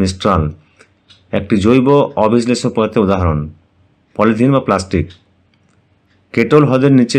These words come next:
স্তরে স্তরে সঞ্চিত পলিরাশি কী নামে পরিচিত? উত্তরটা হবে ভার্ভ,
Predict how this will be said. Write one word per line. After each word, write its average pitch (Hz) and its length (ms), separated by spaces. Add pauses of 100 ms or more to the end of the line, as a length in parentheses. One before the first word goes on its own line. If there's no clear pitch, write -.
স্তরে 127 300
স্তরে 127 220 (100)
সঞ্চিত 117 320 (680)
পলিরাশি 120 460 (680)
কী - 100
নামে 131 240
পরিচিত? 92 320 (760)
উত্তরটা 101 320
হবে 127 180 (440)
ভার্ভ, 98 260